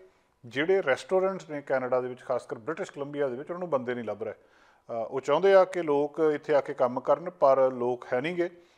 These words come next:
ਅ, ਇੱਕ ਖਬਰ ਜਿਹੜੀ, ਅ, ਅ, ਅ, ਜਿਹੜੀ ਆ ਰਹੀ ਆ, ਰੈਜ਼ੀਡੈਂਸ਼ੀਅਲ ਸਕੂਲ ਵਾਲਾ ਮਾਮਲਾ ਸੀਗਾ, ਉਹਦੇ ਤੋਂ ਬਾਅਦ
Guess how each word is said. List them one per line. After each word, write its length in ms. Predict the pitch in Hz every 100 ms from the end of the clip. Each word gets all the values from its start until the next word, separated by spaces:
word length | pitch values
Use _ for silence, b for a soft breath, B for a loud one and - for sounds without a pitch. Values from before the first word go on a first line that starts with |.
| B
ਅ, 340 | B 127 127 180
ਇੱਕ 220 | 185 -
ਖਬਰ 260 | 180 175 156
ਜਿਹੜੀ, 480 | 151 151 147 139 - 127
ਅ, 40 | 123 _ _ 104
ਅ, 400 | 113 110 123 120
ਅ, 580 | 110 _ - 117 110 107 - _ 120
ਜਿਹੜੀ 240 | 120 139
ਆ 140 | 135 131
ਰਹੀ 160 | 143
ਆ, 180 | 147 139 - B B B 127
ਰੈਜ਼ੀਡੈਂਸ਼ੀਅਲ 460 | 143 165 156 170
ਸਕੂਲ 220 | - 151
ਵਾਲਾ 200 | 165 175
ਮਾਮਲਾ 340 | 165 131 139 151
ਸੀਗਾ, 220 | 165 180
ਉਹਦੇ 140 | 175
ਤੋਂ 120 | 175 160
ਬਾਅਦ 240 | 151